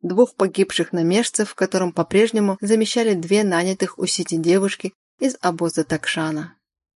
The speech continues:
Правда, судя по их виду, теперь они были никак не обычными возницами,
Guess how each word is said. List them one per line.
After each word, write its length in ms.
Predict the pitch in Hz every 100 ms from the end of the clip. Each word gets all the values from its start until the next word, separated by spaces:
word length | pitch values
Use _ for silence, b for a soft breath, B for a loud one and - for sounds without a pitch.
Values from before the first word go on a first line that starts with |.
| _
Правда, 380 | - 208 247 285
судя 280 | - 262 262
по 120 | 220
их 240 | 214 -
виду, 460 | 196 285 294 190 165
теперь 340 | - 190 - -
они 220 | 226 226
были 220 | 226 226
никак 440 | 220 208 196 233 -
не 120 | 226
обычными 500 | 226 247 - 190 175
возницами, 840 | 165 165 196 185 - 151 143 151